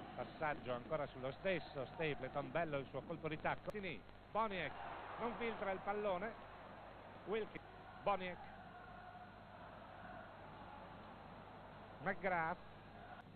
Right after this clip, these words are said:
Hughes si avvicina pericolosamente all'area, va al tiro,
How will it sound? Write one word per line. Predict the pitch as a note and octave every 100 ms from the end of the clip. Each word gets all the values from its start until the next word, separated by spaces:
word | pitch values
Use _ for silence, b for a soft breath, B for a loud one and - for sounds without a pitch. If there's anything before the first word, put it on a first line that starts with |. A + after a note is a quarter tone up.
| - - - - - - - - - -
Hughes | F3 B3 B3+ F3+ D3 D3 D3+ C#3
si |
avvicina | F#3 G#3 A#3+ A#3
pericolosamente | A3+ A3+ A3+ A#3+ B3 C4+ B3+ B3
all'area, | C4 C#4 A#3+ A#3 G#3
va | B3
al | D4 -
tiro, | E4 D#4 C#4 B3+ G3+